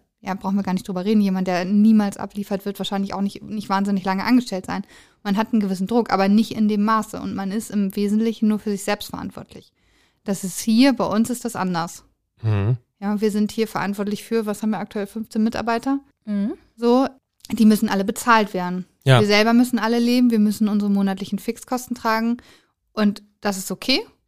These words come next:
Speaker 1: aber das bringt einen Druck mit sich, der eben der Freiheit gegenübersteht.
Speaker 2: Ja,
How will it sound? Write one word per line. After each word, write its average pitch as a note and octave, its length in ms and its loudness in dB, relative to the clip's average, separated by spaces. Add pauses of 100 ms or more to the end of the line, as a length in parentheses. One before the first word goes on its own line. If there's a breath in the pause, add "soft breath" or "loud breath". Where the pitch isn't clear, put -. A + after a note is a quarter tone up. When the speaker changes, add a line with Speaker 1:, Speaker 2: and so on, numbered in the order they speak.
(540)
Speaker 1:
aber G3+ 160 4
das G3 160 -2
bringt A3 200 -2
einen G3+ 120 -4
Druck A#3+ 240 -4
mit A#3 180 0
sich, A3+ 200 -2
der F#3 140 -2
eben G3 200 0
der F#3 100 -2
Freiheit G3 380 -4
gegenübersteht. F3+ 680 -10
Speaker 2:
Ja, A#2 180 2